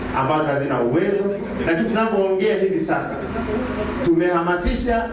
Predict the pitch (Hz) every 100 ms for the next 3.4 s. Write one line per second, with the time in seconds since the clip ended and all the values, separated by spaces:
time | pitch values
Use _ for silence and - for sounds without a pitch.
0 | - 156 151 - 190 196 196 196 147 170
1 | 165 151 175 165 139 - 220 233 240 247
2 | - - - - - 226 196 185 196 180
3 | 180 240 240